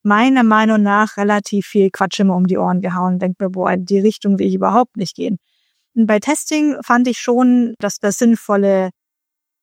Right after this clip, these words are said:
Angaben kamen, wie, hey, du könntest jetzt da und das und das noch testen und, ähm, das ist jetzt vielleicht sogar eher ein sinnloser Test, den kannst du quasi wieder löschen.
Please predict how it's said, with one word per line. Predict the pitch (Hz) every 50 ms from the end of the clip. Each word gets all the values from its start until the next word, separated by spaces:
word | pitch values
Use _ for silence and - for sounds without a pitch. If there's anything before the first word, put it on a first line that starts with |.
| _ _ -
Angaben | 233 226 254 277 262 226 185 175 185 - 190
kamen, | 180 - - 190 196 196 190 190 185
wie, | 196 202
hey, | 180 208 214 220
du | 202 214
könntest | - - 214 208 202 202 - - _ _ _ _ _
jetzt | - 214 202 196 - -
da | 208 202 233 233
und | - - 208 -
das | 220 196 -
und | 208 196
das | 208 233 240
noch | - 294 277 -
testen | - - 285 277 - - - 294 302 311 320 _ _ _ _ _ _ _ -
und, | 480 240 226 233 233 233 226 226 226 202 -
ähm, | 214 214 214 208 208 208 208 208 202 196 196 196 196 196 196 196 185
das | - 220 208 -
ist | 214 -
jetzt | 214 196 -
vielleicht | - 214 202 208 190 -
sogar | 220 202 208 196 202
eher | - 202 202
ein | 202 202 196 202
sinnloser | 196 226 233 220 202 190 190 180 185 -
Test, | - - 220 - - -
den | 196 190
kannst | 190 196 190 190 - -
du | -
quasi | - 185 185 - - 196
wieder | 185 175 185 185 190
löschen. | 196 190 - - - 208 220